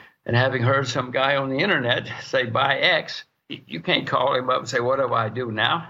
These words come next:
And you don't know what to do. So you nearly always lose money listening to other people. The only advice that I would give anybody is stay with what you yourself know.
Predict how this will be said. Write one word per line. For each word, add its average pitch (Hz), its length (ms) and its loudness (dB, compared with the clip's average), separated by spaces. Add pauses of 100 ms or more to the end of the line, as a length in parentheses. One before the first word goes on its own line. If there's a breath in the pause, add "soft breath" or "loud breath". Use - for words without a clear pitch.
(120)
And 110 180 0
you 123 80 4
don't 127 160 2
know 123 120 2
what 123 220 0
to 147 80 0
do. 147 220 0
So 135 400 -2
you 139 140 -2
nearly 143 300 2
always 135 420 0
lose 123 240 0
money 117 300 0 (380 loud breath)
listening 113 400 2
to 110 100 4
other 110 160 0
people. - 420 -2
The 110 140 0
only 143 300 2
advice 120 420 2
that 120 100 0
I 117 160 2
would 117 180 0
give 113 200 0
anybody 113 580 0 (460)
is 113 140 -4
stay 123 300 2
with 123 180 -2
what 117 280 0
you 156 460 2
yourself 113 600 0
know. 143 540 0